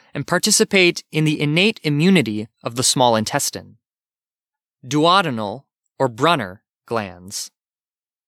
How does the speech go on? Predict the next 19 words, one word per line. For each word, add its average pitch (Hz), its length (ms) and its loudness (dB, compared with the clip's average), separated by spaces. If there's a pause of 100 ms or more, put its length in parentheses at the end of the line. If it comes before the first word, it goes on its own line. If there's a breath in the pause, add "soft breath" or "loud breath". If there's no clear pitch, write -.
(280)
Submucosal 202 960 2
glands 120 480 -2
of 123 160 -8
the 139 200 -2
upper 190 260 0
duodenum 135 720 0 (140)
that 135 160 0
secrete - 440 -2
bicarbonate 139 840 -2
and 127 140 -8
pepsinogen 110 800 0 (420 soft breath)
to 160 120 0
neutralize 175 680 2
gastric 165 540 0
acid 110 480 -6 (280 soft breath)
and 139 140 -4
facilitate 202 680 2
digestion, 127 840 -2 (360)
respectively. - 680 -8